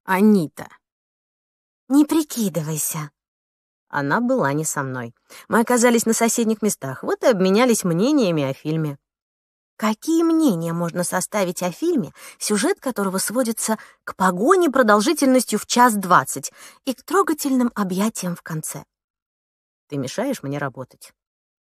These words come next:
Ты битый час таращишься на ту брюнетку, что сидит в дальнем конце читального зала.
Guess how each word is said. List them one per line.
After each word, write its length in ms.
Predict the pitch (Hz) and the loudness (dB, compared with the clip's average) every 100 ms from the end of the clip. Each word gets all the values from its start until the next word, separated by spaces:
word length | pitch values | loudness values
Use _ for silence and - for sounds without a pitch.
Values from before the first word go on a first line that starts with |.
| _ _ | _ _
Ты 80 | - | -4
битый 300 | 247 302 320 | 0 0 0
час 260 | - 185 - | 0 -2 -2
таращишься 540 | 185 175 - 180 185 | -2 -2 -2 -4 -4
на 100 | 175 | -4
ту 120 | 185 | -4
брюнетку, 440 | 170 214 359 403 180 | -2 0 0 -2 -6
что 160 | - | -6
сидит 320 | - 214 277 214 | -4 0 0 2
в 60 | |
дальнем 340 | 202 220 214 208 | 4 6 6 4
конце 320 | 202 214 392 | 2 2 0
читального 540 | 220 - 233 254 269 | 0 2 4 4 2
зала. 400 | 240 185 151 139 | 4 4 4 -2